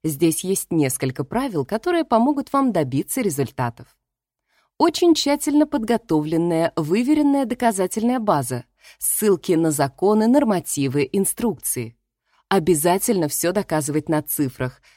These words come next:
Желательно подготовить бэкап, дополнительную информацию, если первого залпа аргументов не хватит. При этом помните, что это человек, которого интересуют процессы.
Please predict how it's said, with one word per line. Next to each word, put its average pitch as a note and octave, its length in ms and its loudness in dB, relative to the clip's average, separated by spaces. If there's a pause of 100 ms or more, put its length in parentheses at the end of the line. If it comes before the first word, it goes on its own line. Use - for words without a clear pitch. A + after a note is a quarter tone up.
Желательно D#3 580 0
подготовить D3+ 840 -4
бэкап, D#3 520 -4 (160)
дополнительную D#3 760 0
информацию, B3 720 -2 (200)
если D4+ 380 2
первого C#4 560 2
залпа G3+ 400 -2
аргументов C#3 680 -2
не E3+ 120 -2
хватит. C3+ 580 -4 (380)
При F3 160 2
этом E3 240 2
помните, D3+ 640 0 (160)
что - 360 0
это A3 200 0
человек, F#3+ 600 -2
которого B3+ 440 0
интересуют G#3 680 0
процессы. F3 840 -4